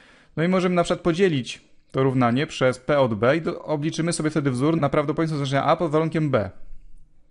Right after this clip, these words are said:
No to napiszmy to. Jakie jest prawdopodobieństwo zdarzenia A pod warunkiem B? No to w liczniku będziemy mieli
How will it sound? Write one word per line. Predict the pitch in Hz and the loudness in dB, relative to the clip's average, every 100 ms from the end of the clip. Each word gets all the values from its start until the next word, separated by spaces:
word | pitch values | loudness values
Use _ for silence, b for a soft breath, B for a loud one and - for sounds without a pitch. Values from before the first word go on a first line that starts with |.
| - | -10
No | 139 | -6
to | - 143 | 0 0
napiszmy | 143 135 123 - 101 | 0 -2 -4 -6 -6
to. | - 107 - - - | -8 -12 -14 -14 -6
Jakie | - 139 | -4 -4
jest | - | -2
prawdopodobieństwo | 123 117 113 117 113 127 123 - 113 | -2 -2 -4 -4 0 -2 -2 -6 -4
zdarzenia | 107 117 113 - | -2 0 0 0
A | 135 | -2
pod | 147 127 | 0 0
warunkiem | 131 127 131 113 | 0 0 -2 -2
B? | 98 - - b b b b | -4 -8 -20 b b b b
No | |
to | 127 147 147 123 | 0 0 0 -4
w | 127 | -8
liczniku | 147 147 196 185 135 | -6 -2 -2 0 0
będziemy | 135 135 | 2 0
mieli | 135 127 117 107 | 0 2 2 0